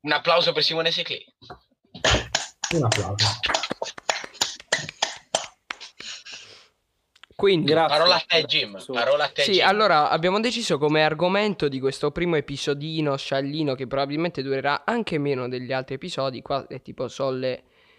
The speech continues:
Speaker 3: sono le ventitré e quarantaquattro, è
Speaker 4: Eh,
Speaker 3: tardi,
Speaker 4: sì.
Speaker 3: ragazzi, vabbè.
Speaker 4: Sicuramente.
Speaker 3: Eh, comunque, ah, questo primo episodio abbiamo deciso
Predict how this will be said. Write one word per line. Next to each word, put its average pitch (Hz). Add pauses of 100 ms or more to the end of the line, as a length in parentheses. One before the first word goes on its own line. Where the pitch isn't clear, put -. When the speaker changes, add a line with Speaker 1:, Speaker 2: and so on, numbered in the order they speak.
(220)
Speaker 3:
sono 151
le 151
ventitré 165
e -
quarantaquattro, 147
è 131
Speaker 4:
Eh, 120
Speaker 3:
tardi, 135
Speaker 4:
sì. 127
Speaker 3:
ragazzi, 135
vabbè. 147
Speaker 4:
Sicuramente. 151
Speaker 3:
Eh, 143
comunque, 139 (160)
ah, 170 (340)
questo 185
primo 202
episodio 175
abbiamo 156
deciso 165